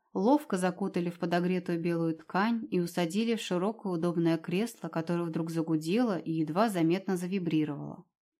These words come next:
«Почему вода белая и такая холодная?»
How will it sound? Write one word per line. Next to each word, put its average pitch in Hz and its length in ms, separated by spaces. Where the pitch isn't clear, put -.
«Почему 190 400
вода 220 320
белая 190 440
и - 20
такая 185 320
холодная?» 170 720